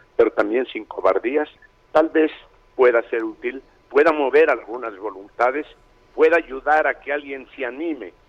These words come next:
a tomar esa responsabilidad de ser alguien en la vida.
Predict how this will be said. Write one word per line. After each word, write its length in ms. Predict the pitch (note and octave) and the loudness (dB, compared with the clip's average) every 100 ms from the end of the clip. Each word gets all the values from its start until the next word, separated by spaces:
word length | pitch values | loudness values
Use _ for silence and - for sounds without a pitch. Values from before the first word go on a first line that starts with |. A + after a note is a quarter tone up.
| _ _ _ _ _ | _ _ _ _ _
a 80 | F2+ | -8
tomar 600 | - G2 G2+ B2+ D3 D#3+ _ _ _ | -6 -10 -6 -4 -4 -6 _ _ _
esa 280 | A#2 C3 B2+ | -4 -2 -2
responsabilidad 1000 | A2 G2 - G2 F#2 F2 F2+ F#2 G2 C#3 - - _ _ | -4 -12 -12 -12 -10 -10 -10 -2 0 0 -2 -20 _ _
de 120 | G#2+ | -2
ser 320 | - C3+ - - | 4 4 2 2
alguien 500 | B2 C#3+ - D3 D#3 - | 2 2 -2 -10 -12 -14
en 160 | G#2 F#2+ | -14 -10
la 100 | F2+ | -10
vida. 300 | F2 E2 - | -12 -16 -20